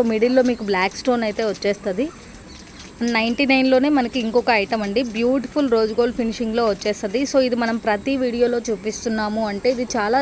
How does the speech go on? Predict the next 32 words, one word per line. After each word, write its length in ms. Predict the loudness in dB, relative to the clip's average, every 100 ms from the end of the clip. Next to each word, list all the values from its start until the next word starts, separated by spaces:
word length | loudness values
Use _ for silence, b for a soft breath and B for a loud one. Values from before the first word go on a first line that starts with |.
| 0
రిక్వైర్‌మెంట్ 500 | 0 -2 -2 -2 -4
ఉందండి. 340 | -6 -6 -6 -8 B B B 2 6
ఏ 20 | 6 6
మోడల్తో 420 | 4 2 2 0 0
చూపించినా 440 | -4 -4 -4 -4 0
కూడా 140 | 0 0
వెంట 240 | -2 -2 0
వెంటనే 320 | 0 -2 -2 -2
అయితే 180 | 0 -2 0
స్టాక్ 320 | -2 -2 -2
సోల్డ్ 220 | -2 0 0
అవుట్ 140 | 0
అవుతుంది. 380 | -2 -4 -4 -4 -4 B B 2
ఇందులో 220 | 4 2 2
స్పెషల్ 340 | 0 2 2 2
ఏంటో 240 | 2 0 2
చూపిస్తాను 440 | 0 -2 -2 -2 -2
చూడండి. 300 | -2 -2 0 0
ఇది 80 | 0
మనకి 200 | -2 -2 -4
ఇన్ఫినిటీ 420 | -2 -2 0 0 0
మోడల్కి 420 | 0 -2 -4 0 0 2
రిలేటెడ్ 540 | 0 -2 0 0 -2
అనమాట. 400 | -4 -6 -4 -6 -8 -14 -16 -20 B B B 0
So 60 | 2 4
ఇది 80 | 2
వచ్చేటప్పటికి 640 | 2 0 0 -2 -2 0 0
మనకి 240 | 0 -2 -2 0
హార్ట్లో 360 | 0 2 0 2 -2
టూ 80 | 0 0
హ్యాండ్స్, 340 | 0 0 -4 -12 -16 -20 -20 -20 -10 -4
చూడండి, 360 | 0 0 0